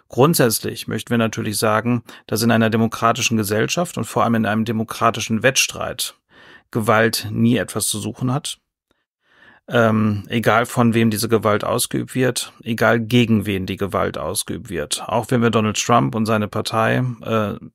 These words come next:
kritisch sehen, äh, hat niemand das Recht, Gewalt gegen, äh, ihn oder andere Mitglieder seiner Gewa-, Partei auszuüben. Ähm, er muss in einem demokratischen Wettstreit, in einer demokratischen Wahl besiegt werden.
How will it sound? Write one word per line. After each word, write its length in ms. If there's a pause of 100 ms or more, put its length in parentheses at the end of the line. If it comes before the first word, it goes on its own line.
kritisch 400
sehen, 480 (580)
äh, 280
hat 180
niemand 340
das 220
Recht, 380
Gewalt 580
gegen, 640
äh, 480
ihn 240
oder 240
andere 300
Mitglieder 400
seiner 260
Gewa-, 460
Partei 400
auszuüben. 720 (520)
Ähm, 540
er 180
muss 240
in 120
einem 160
demokratischen 760
Wettstreit, 480
in 80
einer 160
demokratischen 800
Wahl 220
besiegt 520
werden. 460